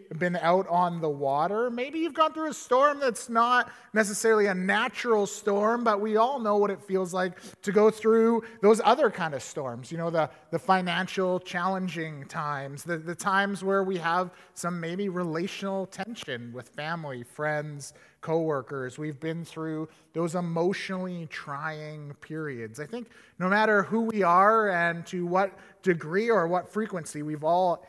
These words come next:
hit that moment at some point where we've just been like, "Whoa, like, how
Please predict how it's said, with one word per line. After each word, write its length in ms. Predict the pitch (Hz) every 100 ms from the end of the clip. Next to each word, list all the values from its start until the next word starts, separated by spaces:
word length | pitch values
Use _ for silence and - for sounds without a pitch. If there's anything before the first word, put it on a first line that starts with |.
| -
hit 420 | - 208 226 220 185
that 240 | 196 185
moment 680 | 170 165 170 190 202 202 -
at 200 | 160 156
some 360 | - 175 170 175
point 340 | - 156 170
where 160 | 143 143
we've 200 | 147 131
just 260 | 143 135 151
been 120 | 147
like, 240 | 139 127 _ _ _ _ _ _
"Whoa, 580 | 151 147 151 131 123 90 - _ _ _ _ _ -
like, 200 | 139 - _ _
how 560 | - 147 151 151 147